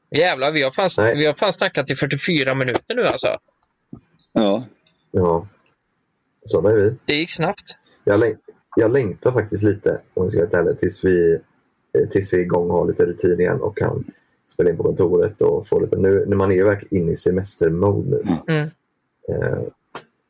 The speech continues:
Speaker 2: eh, och det känns som att ska man jobba så vill man ju göra det, eh, ja, men vara inne i det modet lite och
Speaker 1: Mm.
Speaker 2: ha den, eh, rutinen. Jag längtar faktiskt lite till vi kommer igång igen, och det är ju på måndag.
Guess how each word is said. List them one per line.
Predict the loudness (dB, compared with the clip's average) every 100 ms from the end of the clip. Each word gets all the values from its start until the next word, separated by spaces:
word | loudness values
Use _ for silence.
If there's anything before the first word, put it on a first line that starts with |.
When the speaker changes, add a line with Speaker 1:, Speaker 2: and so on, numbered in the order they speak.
| -2
Speaker 2:
eh, | -2 0 0
och | 2
det |
känns | 0 0
som | 0 0
att | -2
ska | -2 -2
man | 2
jobba | 2 2 -2
så | 0
vill | 0 2
man | 2
ju | 2 2 0 0
göra | 0 0 -2
det, | -2 -6 _ _ _ _ _ _ _ -16
eh, | -12 -10 -6
ja, | -2
men | 0 2
vara | 2
inne | 0 0
i | 2
det | 2
modet | 2 0 0 0
lite | 0 -2 -6 _
och | 0
Speaker 1:
Mm. | 2 0
Speaker 2:
ha | -2 -2
den, | 0 -2 -6 -12 -20 _ -12
eh, | -12 -12 _ _ _ _ _ _ _ _ -14 -8
rutinen. | -4 -4 -2 -2 -2 -4 -8 _ _ _ _ _
Jag | 0
längtar | 0 2 0
faktiskt | 2
lite | -2 -2
till | -2
vi | -2
kommer | 0 2
igång | 2 0
igen, | -2 0
och |
det | 2
är |
ju | 2
på | 2
måndag. | -2 -2 -4